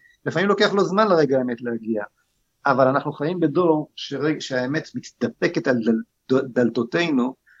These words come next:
מכל כך הרבה כיוונים, לא רק מהקורונה. היא מתדפקת על דל-, דלתותינו מהמקום הביטחוני, אנחנו לא מסוגלים בישראל, שאני מאוד רוצה שתבואו אליה,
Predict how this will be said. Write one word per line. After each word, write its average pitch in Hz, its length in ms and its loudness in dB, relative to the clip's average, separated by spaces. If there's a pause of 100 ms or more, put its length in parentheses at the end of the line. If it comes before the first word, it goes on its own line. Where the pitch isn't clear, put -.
(220)
מכל 120 340 2
כך 180 180 0
הרבה 175 200 4
כיוונים, 151 560 0
לא 135 140 0
רק 254 200 0
מהקורונה. 110 640 -6 (880)
היא 160 80 -2
מתדפקת 175 600 2
על 185 100 4
דל-, 147 280 4
דלתותינו 151 720 0
מהמקום 143 500 0
הביטחוני, 165 640 -2
אנחנו 143 200 -2
לא 170 80 -2
מסוגלים 165 500 -2
בישראל, 151 760 0 (800)
שאני 131 400 -2 (1040)
מאוד 156 260 2
רוצה 151 200 0
שתבואו 120 400 0
אליה, 120 340 -2